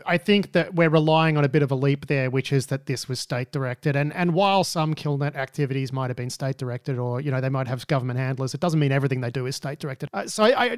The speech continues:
let's put it this way. I'd be waiting for a more certain signal before considering this as a sign of Russian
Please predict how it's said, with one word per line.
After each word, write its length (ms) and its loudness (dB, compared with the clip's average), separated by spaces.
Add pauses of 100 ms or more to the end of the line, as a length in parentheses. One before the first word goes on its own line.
(160)
let's 180 0
put 100 0
it 60 -4
this 140 0
way. 160 0
I'd 180 4
be 100 0
waiting 260 4
for 140 0
a 60 4
more 180 4
certain 400 -2
signal 560 -4
before 420 2
considering 460 -2
this 200 -4
as 100 -4
a 60 -4
sign 280 -4
of 100 -8
Russian 380 -6